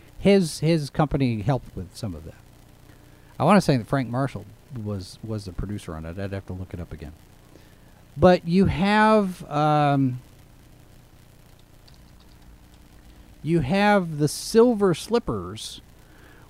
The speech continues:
which goes back to the debate between the silver standard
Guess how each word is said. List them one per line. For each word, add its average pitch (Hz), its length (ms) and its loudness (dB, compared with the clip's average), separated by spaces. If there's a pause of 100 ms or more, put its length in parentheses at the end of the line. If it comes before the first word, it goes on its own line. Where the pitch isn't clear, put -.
which 170 500 0 (160)
goes 180 240 4
back 165 320 0
to 151 460 0
the 131 160 -2
debate 151 520 2
between 139 680 0 (480)
the 120 80 -2
silver 165 680 6 (160)
standard 123 760 -2